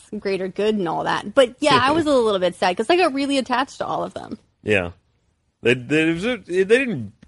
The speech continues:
Speaker 2: build the moment up too large, too, too, uh, overwhelming. It was just kinda like, okay. And especially when they, they've kind of interspersed it with the, the outside world kind
Speaker 1: Mm-hmm.
Speaker 2: of saying,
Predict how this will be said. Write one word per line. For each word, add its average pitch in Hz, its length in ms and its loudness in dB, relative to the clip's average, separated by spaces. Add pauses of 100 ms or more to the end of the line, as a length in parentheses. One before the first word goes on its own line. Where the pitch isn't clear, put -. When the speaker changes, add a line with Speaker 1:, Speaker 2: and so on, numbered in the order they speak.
Speaker 2:
build 139 200 6
the 127 40 -2
moment 120 280 2
up - 180 -2
too 127 440 -4
large, 110 800 -4
too, 110 360 -4
too, 104 480 -8 (180)
uh, 82 280 -8 (160)
overwhelming. 95 640 -6
It 123 60 -4
was 90 100 -10
just 101 160 -14
kinda 92 140 -8
like, 90 120 -10
okay. 113 480 -4 (840)
And 120 120 2
especially 190 400 2
when 131 180 2
they, 110 180 4
they've 98 200 -2
kind 120 140 -2
of 98 80 -4
interspersed 104 520 -4
it 90 100 -4
with 92 220 -8
the, 90 400 -6
the 87 200 -10
outside 95 440 -6
world 92 320 -4
kind 98 120 -6
Speaker 1:
Mm-hmm. 92 60 -4
Speaker 2:
of 85 100 -12
saying, 87 240 -8